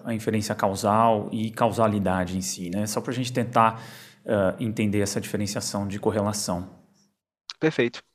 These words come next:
Speaker 2: Eh, ao longo da história, mais uma vez, essas, essas definições, elas mudaram bastante, certo? Você vai ter o, o próprio David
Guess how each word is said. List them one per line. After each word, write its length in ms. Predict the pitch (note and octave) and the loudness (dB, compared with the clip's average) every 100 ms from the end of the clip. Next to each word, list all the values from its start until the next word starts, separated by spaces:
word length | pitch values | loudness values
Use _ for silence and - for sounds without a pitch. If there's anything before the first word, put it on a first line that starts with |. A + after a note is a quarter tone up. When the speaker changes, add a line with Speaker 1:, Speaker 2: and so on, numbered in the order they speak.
| _ _ | _ _
Speaker 2:
Eh, 600 | F3+ F3 E3+ E3 D#3+ D#3 - | 8 10 10 10 10 10 10
ao 120 | F#3 | 8
longo 140 | C4 | 10
da 60 | C4 | 8
história, 260 | - A3+ A3+ | 10 8 10
mais 140 | F3 | 10
uma 100 | E3+ | 10
vez, 320 | C#3+ F3 G3 | 10 10 10
essas, 260 | E3 E3+ D#3 C#3 - | 6 4 0 0 0
essas 180 | C#3+ | 4
definições, 640 | D3+ - E3 C#3+ - D#3+ D#3+ | 4 8 8 8 10 12 12
elas 140 | C#3 | 10
mudaram 320 | D3 C#3+ E3 | 8 8 10
bastante, 600 | D#3+ D3 - - C#3+ F#3 | 10 6 4 0 2 2
certo? 460 | - C#3 E3 - C3 | 6 8 8 4 -4
Você 140 | - | 4
vai 120 | C3+ C3+ | 6 6
ter 200 | - C#3+ | 8 8
o, 300 | C#3+ C3+ A#2+ | 8 6 4
o 40 | |
próprio 260 | C#3+ D3 D#3 | 8 8 10
David 220 | D3+ C#3+ | 8 6